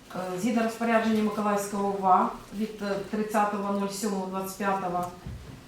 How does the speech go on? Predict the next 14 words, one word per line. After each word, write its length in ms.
е, 400
на 280
фахівцю 720
із 120
супроводу 420
ветеранів 540
війни 480
на 120
заробітну 320
плату 300
тридцять 360
одна 180
тисяча. 580
Е, 300